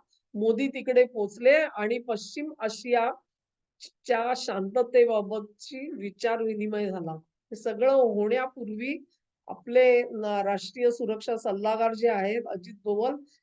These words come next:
त्यांनी कतारमध्ये अगणित भेटी घेतल्या. न-, पाच सहा तर निश्चितच तुम्ही, न-, त्यांची मोजदाद करू शकाल. हे सगळा वातावरण निर्मिती करण्याचा आणि एकमत घडून आणण्याचे प्रयत्न चालू होते, त्यातला मिळालेलं हे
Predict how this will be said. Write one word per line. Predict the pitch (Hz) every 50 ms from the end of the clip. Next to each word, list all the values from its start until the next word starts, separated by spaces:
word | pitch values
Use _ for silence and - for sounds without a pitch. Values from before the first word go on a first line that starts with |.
| _ _ _
त्यांनी | 226 202 208 214 214 226 277 302 285
कतारमध्ये | - 220 208 214 233 226 247 254 240 220 214 196 214 254 294 320 320 _ _ _ _ _ _ _
अगणित | - 196 185 196 220 226 254 320 330 277
भेटी | 240 254 247 254 254 277 277
घेतल्या. | 247 247 226 - - 226 226 247 254 269 269 269 269 _ _ _ _ _ _ _ _
न-, | 202 190 202
पाच | 202 - - 208 220 254 247 - -
सहा | 262 240 233 262
तर | 269 285 277
निश्चितच | 262 240 233 208 - - - 285 285 302 294 285 -
तुम्ही, | - - 254 240 269 269 269 269 262 262
न-, | 254 247 233
त्यांची | 226 220 220 233 233 226 214 214 262
मोजदाद | 247 - 233 226 226 214 240 240 240 -
करू | - 240 233 226
शकाल. | 202 - - - 185 170 175 175 175 _ _ _ _ _ _ -
हे | 202 208
सगळा | 202 226 208 190 208 226 233 254 269 269 277
वातावरण | - 196 185 185 180 180 180 - 208 214 220 226 233 233 247 254 254 240
निर्मिती | 220 220 208 202 202 240 247 269 277 302 294
करण्याचा | 302 262 226 214 214 208 196 180 214 226 247 262 254 - 190
आणि | 196 208 220 247 285 339 - _ _ _ _ _ -
एकमत | - 208 214 208 - - 240 247 302 330 320 269
घडून | 214 214 214 226 220 277 330 320
आणण्याचे | - - 208 208 208 208 208 226 226 226 214 214 269 269 -
प्रयत्न | - - _ - 208 202 208 226 233 233 - 285
चालू | 285 - 262 226 233 233 233 220
होते, | 208 208 226 254 262
त्यातला | 254 - - 220 196 190 185 180 220 240 262
मिळालेलं | 285 269 240 220 208 208 208 214 220 226 233
हे | 226 220 220 214 214 220